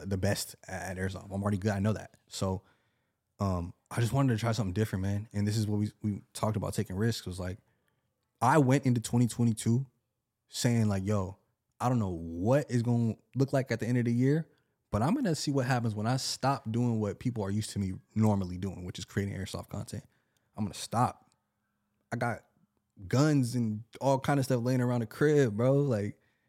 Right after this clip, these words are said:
it was, it was getting to that point. I had worked in the industry constantly, and it was, my life was airsoft. But I would always say, like, "There's more to my life than airsoft."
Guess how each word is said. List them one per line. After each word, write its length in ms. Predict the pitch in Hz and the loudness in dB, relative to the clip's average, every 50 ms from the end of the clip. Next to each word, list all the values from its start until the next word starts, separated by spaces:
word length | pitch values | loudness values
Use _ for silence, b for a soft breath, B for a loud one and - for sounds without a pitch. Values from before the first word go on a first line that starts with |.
| _ _ - | _ _ 0
it 80 | - 131 | 4 6
was, 140 | 135 131 | 6 8
it 80 | 131 139 | 8 8
was 160 | 147 139 120 | 6 6 6
getting 360 | 117 - 113 117 127 147 147 | 2 -2 0 4 4 6 6
to 120 | 131 - 135 | 6 6 6
that 160 | 139 135 123 - | 4 4 4 2
point. 240 | 120 104 101 - - _ _ _ _ _ - | 0 -2 -2 -4 -8 _ _ _ _ _ -4
I 80 | 104 | -2
had 160 | 98 104 104 | 0 0 0
worked 260 | 98 101 120 123 120 - | 2 2 2 2 4 4
in 80 | 120 | 4
the 60 | 117 | 4
industry 520 | 107 113 113 110 107 - - 107 107 98 98 - _ _ _ _ _ _ _ _ - | 6 4 4 4 2 2 0 0 0 0 -2 -6 _ _ _ _ _ _ _ _ -4
constantly, 840 | - 123 117 110 - - 113 107 107 104 104 104 101 87 85 92 - - | 0 0 0 0 0 -2 -2 0 0 0 0 -2 -2 -4 -8 -12 -8 -2
and 240 | 113 113 113 110 - | 0 0 0 0 0
it 80 | - 123 | 2 4
was, 180 | 120 120 107 104 | 4 4 4 2
my 120 | 113 120 | 2 0
life 320 | 117 107 107 127 139 135 - - | 2 2 2 0 0 -2 -4 -2
was 240 | 113 117 117 110 | 0 0 0 0
airsoft. 520 | - - 104 113 107 - - 92 - 107 - - _ _ _ _ _ _ _ _ - | 0 0 0 0 0 0 -4 -6 -8 -8 -14 -18 _ _ _ _ _ _ _ _ -2
But 120 | - 113 113 | 0 2 2
I 60 | 110 | 2
would 100 | 110 104 | 2 2
always 240 | 107 110 110 110 - | 0 0 0 0 0
say, 200 | - 113 107 101 | 0 0 0 0
like, 140 | 98 98 98 | -2 -2 -2
"There's 140 | 101 98 101 | -2 0 0
more 140 | 101 101 104 | 0 0 0
to 40 | 104 | 0
my 100 | 101 101 | -2 -2
life 220 | 95 98 95 101 | -4 -4 -6 -8
than 100 | - 95 - | -8 -8 -6
airsoft." 420 | 107 113 113 - - - - - | -4 -4 -4 -6 -8 -12 -12 -16